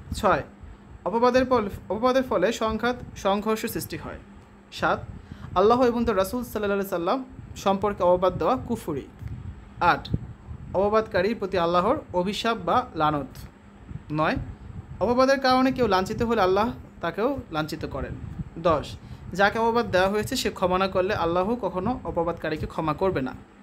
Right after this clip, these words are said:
এই ছিল আজকে আলোচনা। পরবর্তী ক্লাসে অর্থাৎ আট নম্বর পর্বে আমরা হচ্ছে পরশ্রী কাতরতা ও অপবাদ নিয়ে, এই বিষয় নিয়ে ইসলামের নির্দেশনা অনুসন্ধান করব।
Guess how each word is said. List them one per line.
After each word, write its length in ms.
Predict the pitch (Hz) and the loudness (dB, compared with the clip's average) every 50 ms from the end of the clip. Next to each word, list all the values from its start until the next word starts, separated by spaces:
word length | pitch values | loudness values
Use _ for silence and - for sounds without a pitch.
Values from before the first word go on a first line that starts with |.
| - - - - - - - - - - - - - - - - - - - | -20 -20 -18 -18 -18 -18 -18 -18 -18 -16 -16 -16 -18 -18 -16 -16 -16 -4 2
এই 100 | 202 240 | 2 2
ছিল 180 | 247 - 311 269 | 4 4 6 6
আজকে 260 | 254 226 220 - 233 | 6 6 6 4 2
আলোচনা। 380 | 202 175 170 170 170 190 240 302 | 4 4 4 2 2 2 0 0
পরবর্তী 460 | 262 247 214 214 214 214 220 220 233 | 2 2 2 2 2 0 -2 -4 -2
ক্লাসে 300 | - 220 208 208 - 220 | 2 2 2 2 4 2
অর্থাৎ 200 | 202 185 202 196 | 2 2 0 0
আট 200 | - 180 180 - | 0 -2 0 0
নম্বর 180 | 208 202 208 202 | -2 -2 -2 0
পর্বে 240 | 208 202 196 202 180 | 0 0 0 2 2
আমরা 160 | 175 175 180 | 2 2 0
হচ্ছে 300 | 185 185 185 - 269 - - - - - - | -2 -2 -4 -6 -8 -8 -8 -10 -14 -8 -2
পরশ্রী 360 | 196 202 220 240 240 - 269 262 | 0 2 2 0 -2 -4 -4 0
কাতরতা 480 | 240 233 226 - 226 226 226 233 254 | 0 0 0 2 -2 -2 0 0 -2
ও 120 | 233 170 190 | 0 2 2
অপবাদ 360 | 175 170 175 208 202 220 214 208 - | 2 2 0 0 0 0 0 0 -2
নিয়ে, 180 | 196 190 202 247 302 - - - - - - - - - - - - | -4 -2 -2 -2 -4 -6 -12 -18 -18 -18 -18 -18 -18 -16 -16 -10 -4
এই 100 | 190 196 | -2 0
বিষয় 280 | 196 226 214 240 240 247 | 0 0 2 2 2 4
নিয়ে 160 | 240 247 240 | 4 2 2
ইসলামের 500 | 208 202 - - 214 208 208 214 226 214 220 - | 2 0 0 4 4 4 4 4 0 -2 -2 -2
নির্দেশনা 440 | 185 185 185 202 196 - 208 208 196 | -4 -2 -2 -2 -2 -2 -2 0 0
অনুসন্ধান 460 | 180 180 175 - 185 180 170 165 151 | 0 0 -2 -2 -4 -4 -4 -4 -2
করব। 280 | 131 147 147 156 247 | -2 -2 -2 0 -2